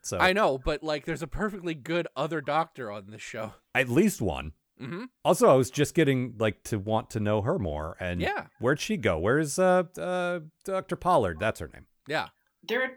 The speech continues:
Speaker 3: too many characters to the point where they can't pay all the actors.
Speaker 1: Yeah, that's, yeah. Although you
Speaker 3: Well,
Speaker 1: did
Speaker 3: we're gonna have a scene with Doctor Boyfriend and Cornwall, so I guess he has to be doctor in this week.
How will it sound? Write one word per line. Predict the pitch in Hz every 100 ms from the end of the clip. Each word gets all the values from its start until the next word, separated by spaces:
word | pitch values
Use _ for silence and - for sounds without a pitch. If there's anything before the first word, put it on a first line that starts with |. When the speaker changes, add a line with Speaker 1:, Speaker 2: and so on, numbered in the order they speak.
| -
Speaker 3:
too | - 277
many | 294 277
characters | - 233 247 247 -
to |
the | 190
point | 190 202
where | 180
they | 143
can't | - 185
pay | - 170
all | 160
the | 139
actors. | 139 135 - - - _ _ _
Speaker 1:
Yeah, | 101 104 110
that's, | 110 - - _
yeah. | 107 104 90 _ _
Although | - 143
you | 175 165
Speaker 3:
Well, | 202
Speaker 1:
did | 202 202 -
Speaker 3:
we're | 180
gonna | 180 202
have | 196
a |
scene | 196 220 214
with | 190 185 _ _ -
Doctor | 180 190 190
Boyfriend | 190 196 196 170
and | 156 151 151 156
Cornwall, | - 175 143 147
so | 165 139
I | 139
guess | 160 -
he | 180
has | 202 180 - -
to |
be | 202
doctor | 202 208 214 160
in | 147
this | 147
week. | 147 147 -